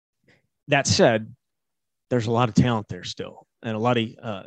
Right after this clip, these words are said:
I mean, a lot of young talent that they've been able to recruit, whether it's, whether it's a,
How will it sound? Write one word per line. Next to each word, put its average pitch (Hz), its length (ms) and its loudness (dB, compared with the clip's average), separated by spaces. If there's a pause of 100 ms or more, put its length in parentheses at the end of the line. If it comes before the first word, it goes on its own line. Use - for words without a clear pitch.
(140)
I 120 80 -20
mean, 117 200 -10
a 104 80 -8
lot 123 180 0
of 117 80 0
young 127 340 -2
talent 120 240 0
that 107 100 -10
they've 120 140 0
been 117 80 -2
able 120 180 2
to 107 60 2
recruit, 113 420 0
whether 110 300 2
it's, - 220 -6 (380)
whether 120 260 0
it's 127 140 -6
a, 113 220 -2